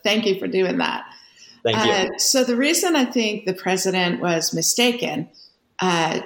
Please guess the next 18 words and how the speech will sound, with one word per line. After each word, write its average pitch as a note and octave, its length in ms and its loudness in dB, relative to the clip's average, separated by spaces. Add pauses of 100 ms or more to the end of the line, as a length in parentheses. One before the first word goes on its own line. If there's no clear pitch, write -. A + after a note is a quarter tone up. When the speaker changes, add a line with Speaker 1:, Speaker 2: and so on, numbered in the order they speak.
Speaker 1:
to A3 160 0
make A3+ 440 0
the F#3+ 140 0
comparison A#3 800 -2
to G3+ 100 0
the F#3 100 0
Cuban F#3 400 -4
Missile F3+ 260 -2
Crisis - 600 -6 (320)
is F#3+ 200 -2
that D4+ 320 2
was A#3 280 0
a F3+ 220 -2
direct G#3 640 0 (340)
U G#3 340 2
S G#3 200 0
Soviet F#3+ 800 0 (100)
conflict G#3 760 -2